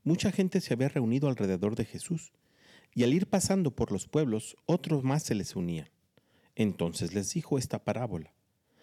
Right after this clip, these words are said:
Salió un sembrador a sembrar su semilla. Al ir sembrando, unos granos cayeron en el camino. La gente los pisó, y los pájaros se los comieron. Otros cayeron en terreno pedregoso,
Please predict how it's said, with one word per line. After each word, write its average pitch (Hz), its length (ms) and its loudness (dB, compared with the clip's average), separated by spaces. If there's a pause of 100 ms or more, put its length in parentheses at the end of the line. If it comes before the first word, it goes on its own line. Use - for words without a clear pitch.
(200)
Salió 156 340 2
un 226 120 2
sembrador 170 760 2
a 131 100 2
sembrar 123 440 2
su - 120 -2
semilla. 85 500 -4 (760)
Al 107 160 2
ir 117 100 4
sembrando, 165 460 2
unos 151 220 0
granos 160 340 0
cayeron 107 420 0
en 92 140 0
el 87 140 -6
camino. 120 420 -2 (560)
La 107 160 2
gente 107 380 0
los 107 160 0
pisó, - 400 -2 (720)
y 139 140 4
los 117 200 2
pájaros 180 460 0
se 120 100 0
los 90 160 -4
comieron. 80 460 -6 (880)
Otros 117 400 2
cayeron 127 460 2
en 107 100 0
terreno 95 440 0
pedregoso, 98 680 -2